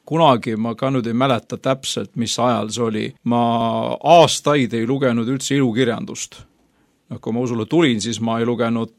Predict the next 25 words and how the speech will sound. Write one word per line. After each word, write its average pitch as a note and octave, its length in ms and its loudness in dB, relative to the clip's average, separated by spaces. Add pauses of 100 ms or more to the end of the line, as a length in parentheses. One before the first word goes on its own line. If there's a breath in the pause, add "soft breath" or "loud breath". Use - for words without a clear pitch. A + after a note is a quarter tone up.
(100)
äh, A2+ 800 -2 (100)
üldse D#3 300 2
midagi A2+ 340 2
peale A2 640 2
vaimuliku B2 500 2
kirjanduse A2+ 560 -4 (720 soft breath)
ja A2+ 320 0
ilukirjandusest A#2 720 -2
rääkimata. A2 720 -2 (320)
Ja A2 160 -6
siis A2 160 -6
mingi B2+ 400 0
hetk C3 320 -2
ma C3 160 4
avastasin, A2+ 480 0
et, G#2+ 240 -8
et G2+ 80 -6
mul A#2+ 240 0
on A2 240 0
tarvis B2+ 560 0
selleks, B2 400 -2
et B2+ 240 -4
õhtul A2+ 400 -2
välja A#2+ 300 2
lülituda A2 720 -2